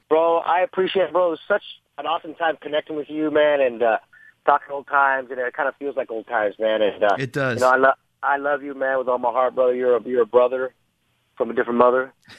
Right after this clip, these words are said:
Speaker 1: You really are. You really are, man. And, uh, you know, I, I, I'm, I'm so glad that you're, uh, you know, doing what you're doing and chasing it. And, uh, you know, you, you're, uh, an inspiration to a lot of the wrestlers, bro. You really are.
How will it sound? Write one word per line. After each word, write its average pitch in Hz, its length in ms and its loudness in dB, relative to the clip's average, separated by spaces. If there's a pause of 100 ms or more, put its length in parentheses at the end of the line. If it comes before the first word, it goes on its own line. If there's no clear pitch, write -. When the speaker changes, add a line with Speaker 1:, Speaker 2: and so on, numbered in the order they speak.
(360)
Speaker 1:
You 123 120 -4
really 143 240 4
are. 143 260 2
You 135 160 -14
really 147 240 -4
are, 143 180 2
man. 139 300 -2
And, 113 200 -2
uh, 113 140 4
you 113 140 -4
know, 113 120 -2
I, 117 200 2
I, 127 220 0 (200)
I'm, 120 160 -2
I'm 120 260 -2 (140)
so 156 160 2
glad 135 380 0
that 123 120 -4
you're, 120 360 -4
uh, 104 160 2 (800)
you 123 80 -8
know, 113 120 2
doing 139 320 2
what 135 120 -2
you're 135 100 -6
doing 131 300 2
and 113 160 -8
chasing 139 380 -6
it. 127 140 0
And, 110 280 -6
uh, 101 180 2 (460)
you 160 80 -2
know, 143 220 0 (100)
you, 127 280 -16 (100)
you're, 135 340 0
uh, 123 280 0
an 131 100 -2
inspiration 139 640 -2
to 120 180 -4
a 113 100 0
lot 120 220 4
of - 60 -8
the 110 60 -20
wrestlers, 117 320 -16
bro. 101 220 -6
You 104 160 -12
really 110 160 -4
are. 101 140 2